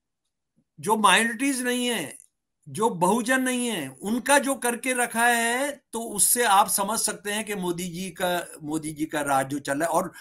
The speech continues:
आपको एक बात बता दूं कि ये जो हरियाणा की बच्चियां हैं,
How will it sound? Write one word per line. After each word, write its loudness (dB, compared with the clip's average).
आपको 4
एक -2
बात 2
बता 2
दूं -4
कि -6
ये -4
जो -2
हरियाणा 2
की -4
बच्चियां -6
हैं, -4